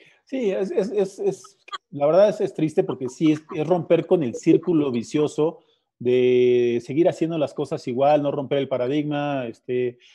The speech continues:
las competencias, este, masivas, no espectaculares, que no son atractivas para los medios. Eh, yo creo que ahí di-, di-, dieron un punto muy importante.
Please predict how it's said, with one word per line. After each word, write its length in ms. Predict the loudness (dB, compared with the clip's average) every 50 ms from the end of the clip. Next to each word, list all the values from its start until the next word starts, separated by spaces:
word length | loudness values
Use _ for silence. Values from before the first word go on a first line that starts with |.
| _ _ _
las 160 | -10 -10 -8
competencias, 840 | -8 -10 -8 -8 -6 -4 -4 -4 -2 0 0 2 2 2 0 -4 -8
este, 400 | -12 -14 -12 _ -4 -4 -4 -4
masivas, 500 | -4 -6 -10 -6 -2 -2 2 2 2 2
no 80 | 0 -4
espectaculares, 1000 | -6 -6 -8 -8 -6 -8 -6 -4 -2 0 2 4 4 2 2 0 -2 -2 -4 -8 -16 -14
que 80 | -12 -10
no 160 | -8 -8 -8
son 140 | -8 -8 -8
atractivas 480 | -8 -8 -10 -8 -6 -6 -6 -6 -6
para 160 | -6 -6 -6
los 140 | -6 -8 -8
medios. 540 | -8 -6 -4 -4 -4 -2 -4 -4 -6 -8 -12 _ _ _ _ _ _ _ _ _
Eh, 240 | -10 -8 -8 -8 -8 -6
yo 100 | -4 -4
creo 140 | -4 -4 -2
que 80 | 0 2
ahí 220 | 4 4 2 2
di-, 180 | 0 -2 -2 -2
di-, 160 | -4 -6 -8
dieron 300 | -4 -4 -2 -2 -2 -2
un 100 | -4 -6
punto 340 | -6 -8 -8 -4 -4 -4 -4
muy 180 | -4 -4 -6 -6
importante. 600 | -8 -8 -10 -12 -10 -8 -8 -8 -8 -10 -14 -10